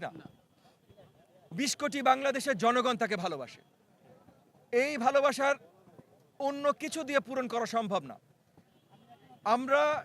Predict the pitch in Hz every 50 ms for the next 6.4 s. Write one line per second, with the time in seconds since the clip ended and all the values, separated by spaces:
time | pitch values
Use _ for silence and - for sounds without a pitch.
0 | - - - - - 262 294 - 311 302 269 214 147 110 - - 131 160 220 233
1 | 214 233 254 262 247 - - 285 277 277 - 269 262 - - 269 285 277 226 -
2 | 254 220 - - - 127 - _ _ _ _ - - - - _ _ _ _ _
3 | _ - _ _ _ _ _ _ _ _ _ - 262 233 - 311 311 - - 277
4 | 302 311 320 302 262 294 285 294 294 269 262 247 220 170 135 113 _ - - -
5 | - - - - 233 254 - - 302 311 - - 302 269 - 294 302 311 262 262
6 | 269 269 262 262 277 254 277